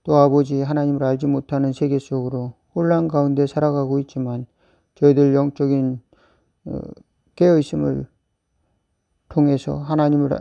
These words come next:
하나님을 더 사랑하고 하나님 앞으로 다가갈 수 있는 저희들 될 수 있도록 날마다 감사와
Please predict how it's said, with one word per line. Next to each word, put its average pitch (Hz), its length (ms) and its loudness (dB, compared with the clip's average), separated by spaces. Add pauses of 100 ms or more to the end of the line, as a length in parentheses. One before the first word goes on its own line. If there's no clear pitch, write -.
(100)
하나님을 147 760 0 (760)
더 147 180 -4
사랑하고 143 640 -2 (480)
하나님 156 340 2
앞으로 143 280 -2
다가갈 151 500 2
수 - 140 -10
있는 143 180 -2
저희들 139 320 -2
될 165 180 2
수 175 120 -8
있도록 139 420 -4 (600)
날마다 143 360 2
감사와 135 720 0